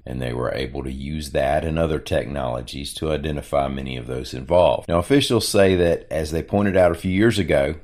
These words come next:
during a couple pretty rough <laughs> spring break seasons, the problem isn't spring breakers or beach tourists, but social media influencers who call for people to head down there and get rowdy. Now, as A L dot com's John Sharp has reported, law enforcement agencies in Orange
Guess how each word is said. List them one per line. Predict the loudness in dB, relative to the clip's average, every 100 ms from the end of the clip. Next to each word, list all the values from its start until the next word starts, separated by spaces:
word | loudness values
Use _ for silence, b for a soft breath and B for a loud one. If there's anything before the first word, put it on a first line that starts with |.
| -12
during | -8 -8
a |
couple | -4 -4 -4
pretty | -6 -6 -4
rough | -2 -2 -2
<laughs> |
spring | -4 -4 0
break | 0 -2
seasons, | -6 -8 -6 -8 -12
the | -8 -8
problem | 2 6 6 6 2 2
isn't | -2 -4 -6
spring | -10 -2 0 0
breakers | 0 0 -2 -8 -6 -4
or | -4 -6
beach | -6 -8 -6 -12
tourists, | -4 0 2 2 -2 -6
but | -4 -4 -4
social | -2 -2 0 -2
media | -2 -2 -2 -4
influencers | -4 -4 -4 -2 -2 -2 -6 -8 -8 -8
who | -8
call | -10 0 2 2
for | -2 -10
people | -8 -8 -6
to | -4 -4 -4
head | -8 -6
down | -8 -8 -8
there | -8 -8
and | -8 -8
get | -8 -4
rowdy. | 2 4 4 -2 -6
Now, | -4 -2 -2
as | -4 -2
A | 0 2
L | 2
dot | 4 0 0
com's | -2 -2 -6
John | -4 -2 -4
Sharp | -2 0 0 -2
has | -10
reported, | -10 -8 -6 -4 -6
law | 0 2
enforcement | 4 4 2 2 0
agencies | 2 0 -4 -6 -4
in | -4
Orange | -2 -2 0